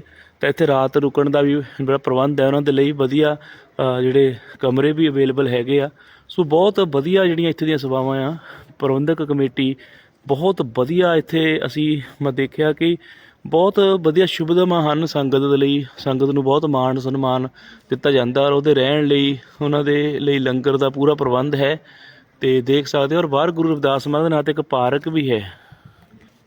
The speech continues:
ਆਓ ਹੁਣ ਸੰਗਤ ਜੀ ਤੁਹਾਨੂੰ ਇੱਕ ਪਾਰਕ ਦਿਖਾਈਏ ਗੁਰੂ ਸਾਹਿਬ ਦੀ।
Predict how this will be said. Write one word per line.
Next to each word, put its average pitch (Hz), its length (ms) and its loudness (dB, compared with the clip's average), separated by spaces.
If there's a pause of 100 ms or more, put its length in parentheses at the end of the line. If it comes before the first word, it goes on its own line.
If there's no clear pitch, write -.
ਆਓ 143 240 2
ਹੁਣ 160 160 0
ਸੰਗਤ 143 260 -4
ਜੀ 156 60 -2
ਤੁਹਾਨੂੰ 156 200 -2
ਇੱਕ 143 140 -8
ਪਾਰਕ 131 340 -4
ਦਿਖਾਈਏ 135 320 -2
ਗੁਰੂ 120 200 -6
ਸਾਹਿਬ 123 280 -4
ਦੀ। 120 120 -10